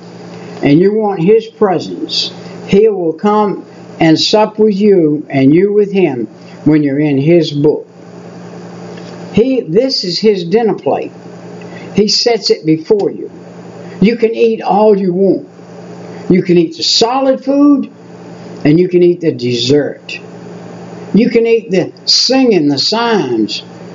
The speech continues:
and you can eat what says you have to say, "Oh me, I missed the mark on that. Lord, help me."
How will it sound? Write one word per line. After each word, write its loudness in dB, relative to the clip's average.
and 4
you 2
can 2
eat -2
what 0
says 0
you 4
have 0
to -2
say, 0
"Oh 2
me, 2
I 2
missed 0
the 0
mark 2
on 4
that. 0
Lord, 2
help 0
me." -6